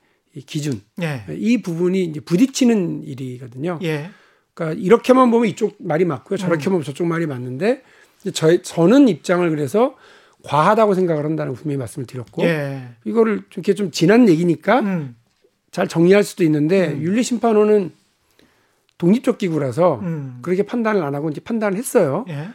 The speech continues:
Speaker 1: 그리고 재심을 요청을 했으니까 다시 고민을 하실 겁니다.
Speaker 2: 음.
Speaker 1: 그런데 또 하나는 기권이 당론을 위배한 거냐?
Speaker 2: 예.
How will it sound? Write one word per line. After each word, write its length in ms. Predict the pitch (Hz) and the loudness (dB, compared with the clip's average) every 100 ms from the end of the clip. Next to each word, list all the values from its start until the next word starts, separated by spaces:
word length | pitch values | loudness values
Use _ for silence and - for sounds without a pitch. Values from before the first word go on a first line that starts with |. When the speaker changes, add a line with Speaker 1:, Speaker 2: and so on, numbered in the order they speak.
| _ | _
Speaker 1:
그리고 520 | - 170 185 175 185 - - | -8 -2 0 0 -2 -2 -8
재심을 420 | - 170 208 202 | -4 0 2 0
요청을 280 | 147 175 185 | 0 -2 -2
했으니까 320 | 170 170 151 | -2 -4 -6
다시 240 | - - | -8 -12
고민을 340 | 165 156 151 160 | -6 -2 -2 -2
하실 180 | 180 247 | -6 -4
겁니다. 380 | 151 131 147 202 | -4 -2 -4 -4
Speaker 2:
음. 380 | 160 135 120 113 _ _ | -6 -10 -14 -20 _ _
Speaker 1:
그런데 420 | 185 180 185 175 _ _ _ | -6 -2 -2 -2 _ _ _
또 120 | 226 247 | 0 0
하나는 460 | 233 170 202 123 - _ _ _ _ _ _ _ - _ _ - | 2 4 2 2 -8 _ _ _ _ _ _ _ -20 _ _ -10
기권이 560 | 185 - - 254 254 | -10 -4 6 6 6
당론을 420 | - 170 185 190 170 | 4 2 4 4 4
위배한 320 | 139 147 139 | 2 -2 -2
거냐? 320 | 123 113 104 _ _ 175 | -4 -8 -10 _ _ -8
Speaker 2:
예. 300 | 151 135 | -8 -8